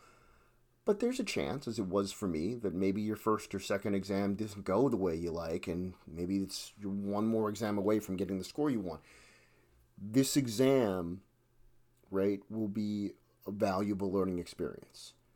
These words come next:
It was for me. I know when I did need to take the exam again,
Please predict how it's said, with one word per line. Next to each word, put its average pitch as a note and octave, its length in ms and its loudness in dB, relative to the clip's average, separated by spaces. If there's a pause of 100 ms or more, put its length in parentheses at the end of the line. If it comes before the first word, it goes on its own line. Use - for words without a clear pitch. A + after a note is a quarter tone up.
(220)
It G2 60 -4
was G2+ 260 2
for - 160 -4
me. D#2+ 220 -2
I E2+ 140 -4
know G2 380 0 (480)
when G2+ 200 0
I G#2 80 0
did G#2+ 260 0
need A2+ 180 2
to A2 60 0
take G#2+ 360 -6
the A2 80 0
exam G2 360 -2
again, F#2+ 420 -2